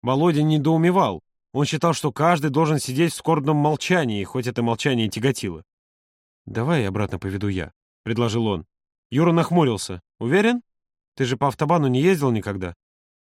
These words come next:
"Эм, сомневаешься в моих навыках?" Володя улыбнулся. Сперва вяло, но, увидев ответную улыбку Юры, шире. "Ну, хорошо, я утомился. Поспать бы как раз", —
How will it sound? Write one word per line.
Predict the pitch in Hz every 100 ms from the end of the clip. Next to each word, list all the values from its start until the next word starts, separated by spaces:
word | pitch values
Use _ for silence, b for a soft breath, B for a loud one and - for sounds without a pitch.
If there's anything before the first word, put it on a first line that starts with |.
| _ -
"Эм, | 95 90 87
сомневаешься | 87 95 98 101 98 - 98
в |
моих | 101 -
навыках?" | 120 131 107 - _ _ _ -
Володя | 117 117 110
улыбнулся. | 113 117 110 90 - 92 _ _ _ _ _
Сперва | - - 165 190 160
вяло, | 185 170 95 78 _
но, | 110 123
увидев | 139 147 135
ответную | 127 143 139 131
улыбку | 143 - 123
Юры, | 131 196 123 85 - -
шире. | - 139 101 87 _ _ _ _ _ -
"Ну, | 190
хорошо, | 185 196 - 226 190 101
я | 107 165 160
утомился. | 156 165 190 - 92 78 - _ _
Поспать | 120 127 - 202
бы | 139
как | 107 101
раз", — | 98 87 -